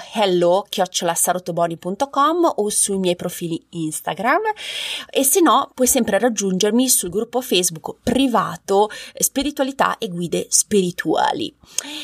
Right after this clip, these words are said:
Cosa ti devo dire? Grazie ancora, eh, per avermi seguito, per aver-,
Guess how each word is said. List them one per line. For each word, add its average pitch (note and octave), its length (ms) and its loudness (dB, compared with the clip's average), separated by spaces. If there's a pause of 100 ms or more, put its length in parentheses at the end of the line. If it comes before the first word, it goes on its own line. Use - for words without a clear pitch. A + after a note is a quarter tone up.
(920)
Cosa B3 180 2
ti A3+ 140 -2
devo F#3+ 200 0
dire? - 360 -8 (120)
Grazie G#3+ 800 2
ancora, F3 1000 0
eh, F3 340 2
per F#3+ 140 -4
avermi F3+ 240 -2
seguito, F3+ 600 0 (200)
per F#3 140 -4
aver-, F3+ 240 -4